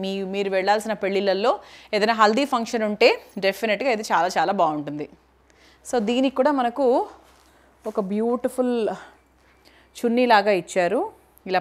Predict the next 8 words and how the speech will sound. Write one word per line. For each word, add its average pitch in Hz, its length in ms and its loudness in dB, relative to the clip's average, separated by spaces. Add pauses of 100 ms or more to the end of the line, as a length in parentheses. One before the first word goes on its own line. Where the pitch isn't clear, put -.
పట్టి 185 320 -2
వచ్చి 175 140 -10 (100)
చున్నీలాగా 175 540 0
ఇచ్చారు. 170 340 -4 (500)
So, - 140 -4
ఇలా 196 120 4 (100)
వేసుకోవచ్చు, 165 500 -4 (200)
బాగుంటుందన్నమాట. 143 720 -2